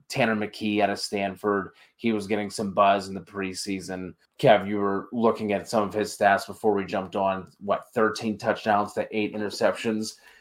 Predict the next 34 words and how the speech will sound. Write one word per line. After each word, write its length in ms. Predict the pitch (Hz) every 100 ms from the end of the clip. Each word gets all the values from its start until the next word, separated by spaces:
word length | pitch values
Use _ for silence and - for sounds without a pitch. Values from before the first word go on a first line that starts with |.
| _ -
is, 220 | 107 104
uh, 320 | 101 101 101
i-, 40 | -
is 300 | 113 113 101
what 260 | 110 107
he 120 | 110 107
had. 280 | 104 104
And 80 | 101
then 80 | 98
Hendon 340 | 104 120 110
Hooker, 440 | 98 104 - 98 92
who's 260 | 101 95
just 400 | - 98 92 - _ _ _ _ _ _ _ _ _ 151
gonna 200 | 135 151
be 160 | 123 117
someone 380 | - 123 113 110
who's 300 | 107 95 -
really, 440 | 104 110 117 107
really 260 | 98 104 98
weird 560 | 90 98 98 95 87 -
to, 260 | 104 95
to 120 | -
try 320 | - 110 98 95
and 140 | 90
place 720 | - - 107 95 92 - - -
in, 560 | 113 101 95 90 90 82
in 160 | 107
the 140 | 98 92
N 80 |
F 200 | 92 92
L 240 | 98 95 92
and 80 | 90
try 260 | 107 95
and, 200 | 92 90